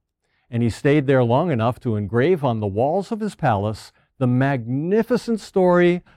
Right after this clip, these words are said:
of his successful siege against Lachish, the second most important city in Judah. If he had been successful in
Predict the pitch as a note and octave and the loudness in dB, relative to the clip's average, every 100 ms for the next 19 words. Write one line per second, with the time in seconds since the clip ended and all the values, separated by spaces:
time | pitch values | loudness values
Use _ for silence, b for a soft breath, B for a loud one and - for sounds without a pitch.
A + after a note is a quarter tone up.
0 | _ A#2 G2 G#2 - B2+ - - A#3 A3+ | _ -2 -2 -4 -6 -8 -6 0 0 0
1 | - A#3 - - F3+ F#3 E3+ C#3+ C#3+ C#3 | -4 -4 -2 -2 -2 -2 -2 0 0 0
2 | A#2 - _ _ _ _ _ _ _ D#3 | -4 -14 _ _ _ _ _ _ _ -6
3 | D#3 - A#2+ F2+ - - _ _ _ _ | -4 -2 -2 -4 -14 -20 _ _ _ _
4 | _ _ C3 B2+ - G#3 G3 - G2+ F2 | _ _ -6 -6 -2 0 2 0 -6 -6
5 | G2+ F#2+ A2 F#2+ - F#2 G2 - A2 F#2 | -8 -8 -8 -8 -8 -10 -12 -8 -8 -8
6 | E2+ E2 D#2+ F2 D2+ - _ _ _ _ | -12 -14 -14 -14 -14 -20 _ _ _ _
7 | _ _ _ _ _ - A2 F3 E3+ B2+ | _ _ _ _ _ -8 -2 2 2 2
8 | C3+ B2 - D#3+ E3+ - B2 A2+ G#2+ | -2 -4 -4 0 0 0 -4 -4 -6